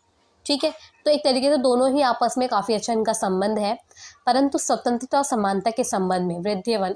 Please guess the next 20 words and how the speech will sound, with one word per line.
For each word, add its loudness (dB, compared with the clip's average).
एकमत -2
नहीं -2
है। -14
कुछ -2
विचारों 2
का 0
मत 0
है -2
कि -6
स्वतंत्रता -2
तथा -6
समानता 0
परस्पर 2
विरोधी 0
है, -2
जबकि -6
कुछ -2
विचारकों 2
के -2
अनुसार 0